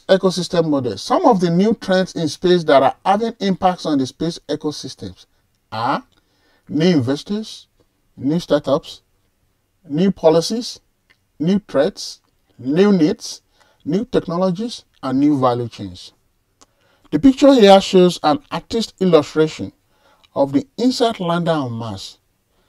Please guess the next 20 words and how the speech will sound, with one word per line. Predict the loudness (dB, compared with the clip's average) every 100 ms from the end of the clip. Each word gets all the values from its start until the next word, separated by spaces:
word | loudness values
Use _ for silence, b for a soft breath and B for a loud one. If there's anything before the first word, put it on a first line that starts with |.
| _
nasa's | -6 -4 2 0 0
Insight | -2 0 2 0
Lander | 0 0 0 -2 -6 _ 0
has | 0 0
been | -2 0
on | 0
Mars | 0 2 2 2
since | -2 -2 -4 -16 _
November | -6 -2 -2 -2
twenty | -4 -4 -4 -6
eighteen. | -8 -10 -10 -10 -10 -14 _ b b b b b
Its | 4
built-in | 4 0 0 0 2 2 2 0 -10 _ _ _
s-, | -12 -10 -10 -14
seismometer | -4 0 0 0 0 6 6 6 0 _ _ _ 2 4 4 2 2 -2 -8
detected | -4 0 0 0 2 4
the | 2
first | 4 2 4
Mars | 2 2 2 -2 -14 _ _ _
quakes. | -6 -6 -6 -14 -20 -20